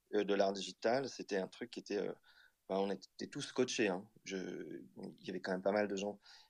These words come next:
évidemment de notre scène, mais, mais c'était, euh, waouh.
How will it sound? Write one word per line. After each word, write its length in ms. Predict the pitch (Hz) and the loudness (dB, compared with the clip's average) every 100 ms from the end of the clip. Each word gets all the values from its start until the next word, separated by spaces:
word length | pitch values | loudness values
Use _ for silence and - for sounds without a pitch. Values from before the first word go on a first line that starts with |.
| - | -6
évidemment 280 | 95 95 95 | 0 2 2
de 60 | |
notre 160 | 104 107 | 2 2
scène, 280 | 139 131 107 | 2 2 0
mais, 300 | 95 90 - _ _ _ | 0 -2 -6 _ _ _
mais 140 | 85 92 | -6 -4
c'était, 400 | - 90 117 117 | -4 2 4 6
euh, 360 | 98 92 87 | 4 2 -2
waouh. 560 | 82 101 110 104 90 | 0 2 4 2 0